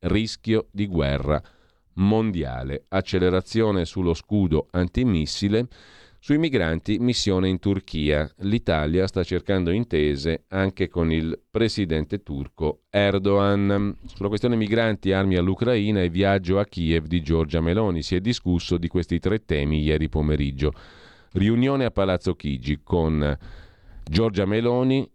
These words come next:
il ministro Piantedosi, i due vice premier Tajani e Salvini e il direttore del Dipartimento Servizi Segreti Elisabetta Belloni.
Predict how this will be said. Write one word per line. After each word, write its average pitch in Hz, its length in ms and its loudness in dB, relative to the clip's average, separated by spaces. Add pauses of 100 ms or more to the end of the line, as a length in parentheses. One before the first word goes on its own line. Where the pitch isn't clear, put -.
il 98 100 0
ministro 95 460 0
Piantedosi, 87 960 0
i 131 120 0
due 107 240 2
vice 82 300 -2
premier 73 580 0
Tajani 127 640 0
e 117 60 0
Salvini 82 760 0
e 101 220 0
il 101 80 0
direttore 104 440 2
del 90 140 0
Dipartimento 82 1300 0
Servizi 80 520 -2
Segreti 95 720 -2
Elisabetta 87 800 0
Belloni. 107 720 0